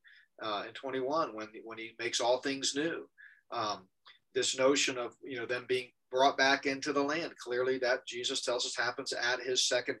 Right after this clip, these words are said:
coming to take the throne. So what has happened through the years, through, again, through bad hermeneutics, bad Bible study methods,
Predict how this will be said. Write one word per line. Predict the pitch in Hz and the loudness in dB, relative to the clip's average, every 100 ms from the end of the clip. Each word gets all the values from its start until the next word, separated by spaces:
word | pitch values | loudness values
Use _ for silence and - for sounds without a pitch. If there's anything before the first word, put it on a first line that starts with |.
| - | -6
coming | 156 131 | -6 -6
to | - | -12
take | - 120 113 | -8 -6 -6
the | 127 | -8
throne. | 127 147 156 - _ - - - - | -8 -10 -10 -14 _ -20 -20 -20 -10
So | - 156 143 139 | 0 6 6 6
what | 147 147 | 6 6
has | 147 131 | 6 4
happened | 170 214 214 131 | 4 2 2 -6
through | 135 147 | -2 0
the | 131 | 2
years, | 139 214 131 135 | 4 6 6 6
through, | - 135 127 | 2 2 4
again, | 123 160 139 | 6 6 4
through | 131 127 | 2 -4
bad | 123 131 143 | 4 8 8
hermeneutics, | 135 127 123 160 170 123 - | 6 -2 0 4 4 4 -2
bad | - 127 127 | 2 2 4
Bible | 123 117 | 0 0
study | 113 - 117 | -4 -6 -4
methods, | 156 175 113 - | -4 -2 -4 -6